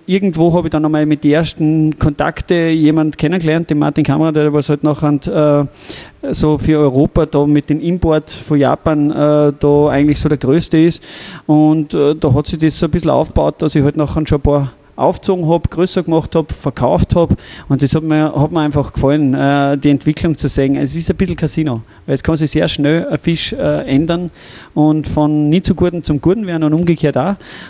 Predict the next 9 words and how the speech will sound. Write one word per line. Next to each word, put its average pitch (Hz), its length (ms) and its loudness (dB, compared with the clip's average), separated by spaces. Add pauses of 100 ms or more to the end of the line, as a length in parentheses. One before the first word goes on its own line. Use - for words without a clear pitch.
(100)
und, 156 440 -2
äh, 156 800 -2
so 151 300 -4
ist 160 120 0
ein 156 60 -2
bisschen 175 140 0
eine 156 40 2
Spannung 127 400 -2
da. 95 240 -4